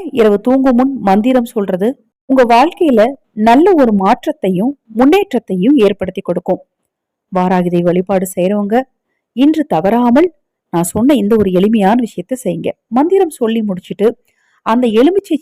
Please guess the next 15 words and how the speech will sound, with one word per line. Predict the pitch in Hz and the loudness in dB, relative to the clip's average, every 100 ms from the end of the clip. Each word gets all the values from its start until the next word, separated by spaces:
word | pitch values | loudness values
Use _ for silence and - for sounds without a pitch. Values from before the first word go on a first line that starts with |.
| - | -2
சாறை | 165 175 196 _ - | -2 0 -2 _ -4
உங்களுடைய | 233 214 208 269 | 0 2 4 2
ரெண்டு | 370 254 | 0 -2
உள்ளங்கையிலையும் | 214 247 247 190 190 214 | 0 0 0 0 0 -2
நல்லா | 175 190 208 185 | -2 -2 -2 -2
தேய்ச்சிட்டு, | 190 - - 214 - _ _ _ - | -4 -6 -6 -4 -4 _ _ _ -4
அதன் | 208 269 269 | -2 0 0
பிறகு | 226 220 302 | -2 -2 -2
ஒரு | - 196 196 | -2 0 2
இரண்டு | 269 302 233 | 2 2 2
நிமிடங்கள் | 208 240 240 | 0 -2 -2
கழித்து | 226 175 180 - 208 | -4 -2 -4 -4 -6
போய் | 202 302 | -4 -4
கைகளை | - 202 208 220 254 | -2 -4 -2 -4 -4
கழுவிக்கோங்க. | 180 180 180 175 | -4 -6 -8 -6